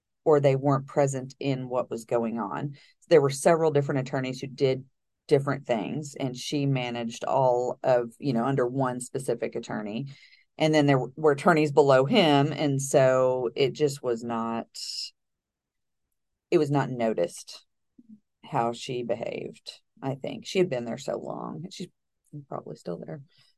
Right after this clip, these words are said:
I mean, but after leaving, a friend told me, and she had left, I was still there.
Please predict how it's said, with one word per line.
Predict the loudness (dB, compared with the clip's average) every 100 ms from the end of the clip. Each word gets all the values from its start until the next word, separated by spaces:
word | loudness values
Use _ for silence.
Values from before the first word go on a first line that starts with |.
| _
I | -6
mean, | -2 -2 0 -2 -4 -10 _
but | -6 -2 -2 -4 -14 -14 _ 2
after | 2 4 0
leaving, | 2 -2 0 0 -2 -4 -4
a | -4
friend | -2 0 2 0 -2
told | -4 -4 -4
me, | -8 -8 -10 -12 _ _ _ _ -4
and | -4
she | -2 2
had | 2 2
left, | -2 0
I | 0
was | -2 -4
still | -6 -2
there. | -2 -2 -4